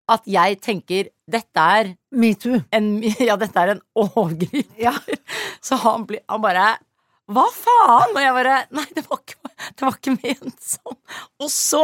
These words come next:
Speaker 1: mens jeg gjør det, og lener meg tilbake, så tenker jeg sånn, for da flyttet jeg jo plutselig alt fokuset over på meg, og at
Speaker 2: Ja.
Speaker 1: jeg begynte å snakke med Jørnis og
Speaker 2: Ja.
Speaker 1: sånn. Så da ble det sånn, «Å nei, nå ser det ut som jeg er sånn,
Speaker 2: Å, nå
Speaker 1: eh,
Speaker 2: ble det litt mye på deg.
Speaker 1: nei, skal ikke
Speaker 2: Ja.
Speaker 1: jeg også få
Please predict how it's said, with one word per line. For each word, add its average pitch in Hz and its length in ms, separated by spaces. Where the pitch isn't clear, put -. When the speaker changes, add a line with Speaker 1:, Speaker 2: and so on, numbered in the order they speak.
Speaker 1:
mens 196 320
jeg 254 160
gjør 196 220
det, 349 100
og 247 160
lener 202 220
meg 180 100
tilbake, 233 380
så 403 80
tenker 226 180
jeg 214 60
sånn, 262 180
for 254 100
da 311 80
flyttet 349 320
jeg 208 80
jo 226 80
plutselig 254 240
alt 226 180
fokuset 185 560
over 156 160
på 247 160
meg, 220 380
og 196 80
at 214 160
Speaker 2:
Ja. 170 160
Speaker 1:
jeg 175 100
begynte 202 300
å 214 80
snakke 220 260
med 240 140
Jørnis 220 320
og 330 80
Speaker 2:
Ja. 302 80
Speaker 1:
sånn. 392 140
Så - 100
da 294 80
ble 269 160
det 233 80
sånn, 269 240
«Å 262 140
nei, 269 260
nå 277 140
ser 269 100
det 220 80
ut 196 80
som 247 80
jeg 220 400
er 226 80
sånn, 233 240
Speaker 2:
Å, - 60
nå 262 200
Speaker 1:
eh, - 40
Speaker 2:
ble 311 140
det 302 80
litt 285 180
mye 233 240
på 208 160
deg. 208 240
Speaker 1:
nei, 269 240
skal 311 220
ikke 339 160
Speaker 2:
Ja. 220 160
Speaker 1:
jeg 254 160
også 240 240
få 220 80